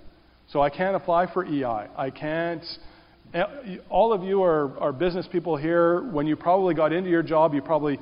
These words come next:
negotiated your compensation, uh, before you got there, or you asked for raises along the way or something like that. And if you get terminated,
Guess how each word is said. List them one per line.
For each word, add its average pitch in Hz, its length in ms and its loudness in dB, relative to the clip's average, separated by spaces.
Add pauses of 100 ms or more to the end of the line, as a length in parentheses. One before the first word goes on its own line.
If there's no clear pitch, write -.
(200)
negotiated 160 720 0
your 151 100 -2
compensation, 151 960 -2 (340)
uh, 131 140 0
before 160 380 2
you 160 100 2
got 151 260 6
there, 151 300 2
or 139 300 0
you 127 100 0
asked 147 240 4
for 151 140 -2
raises 143 360 0
along 143 300 0
the 139 80 -4
way 139 200 0
or 143 100 -2
something 143 280 -8
like 139 180 -6
that. 151 280 -2 (380)
And 156 160 2
if 170 180 0
you 190 160 2
get 170 400 2
terminated, 180 680 0